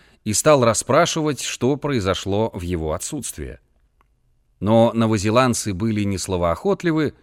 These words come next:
бормотали что-то невнятное, уверяли, что они ни в чём не виноваты, и Куку пришлось отпустить их,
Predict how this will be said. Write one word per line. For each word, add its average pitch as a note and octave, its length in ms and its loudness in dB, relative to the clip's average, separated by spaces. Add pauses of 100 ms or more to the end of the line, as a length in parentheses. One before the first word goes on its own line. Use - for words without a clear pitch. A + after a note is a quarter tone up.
(280)
бормотали F3 560 4
что-то G2 300 -4
невнятное, F#2 720 -2 (340)
уверяли, C3 500 4
что A#2+ 240 -2
они A#2 260 4
ни G#2+ 120 2
в - 80 -6
чём F2+ 340 -2
не D#2+ 100 -4
виноваты, E2+ 600 -2 (340)
и B2+ 140 2
Куку F#3+ 320 0
пришлось C#3+ 520 -2
отпустить G#2+ 600 -6
их, D3+ 300 -8